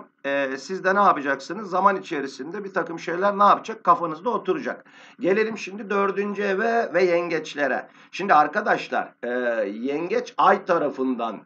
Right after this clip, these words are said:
yönetilir. Bizim ana rahmindeki ilk evimizdir. Çünkü rahim de, rahim de nedir?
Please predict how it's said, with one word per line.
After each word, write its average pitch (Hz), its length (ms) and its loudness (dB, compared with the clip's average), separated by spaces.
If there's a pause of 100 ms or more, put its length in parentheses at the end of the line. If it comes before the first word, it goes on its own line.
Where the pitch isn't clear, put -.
yönetilir. 180 680 -2 (280)
Bizim 170 460 -4 (180)
ana 196 280 2
rahmindeki 175 720 2
ilk 214 280 -8 (120)
evimizdir. 180 720 0
Çünkü 175 340 -6 (300)
rahim 170 500 -2
de, 117 280 -6 (340)
rahim 165 440 -4
de 131 160 -4
nedir? 196 440 -6